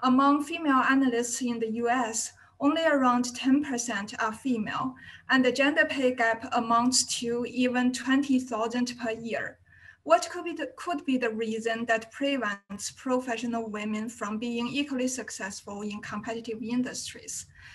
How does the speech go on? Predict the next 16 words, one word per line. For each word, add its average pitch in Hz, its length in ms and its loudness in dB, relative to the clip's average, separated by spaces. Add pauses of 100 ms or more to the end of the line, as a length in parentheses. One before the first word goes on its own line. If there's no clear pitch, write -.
(160)
There 262 120 6
are 254 100 10
many 269 300 4
reasons 233 640 -4
why 220 260 0
there 214 160 -4
is 220 220 -6
a 226 80 -6
gender 208 380 -8
gap. - 340 -8 (680)
Among 277 340 4
them, 269 420 2
uh, 247 160 4
Becker 277 420 2
nineteen 254 440 2
eighty-five 247 680 2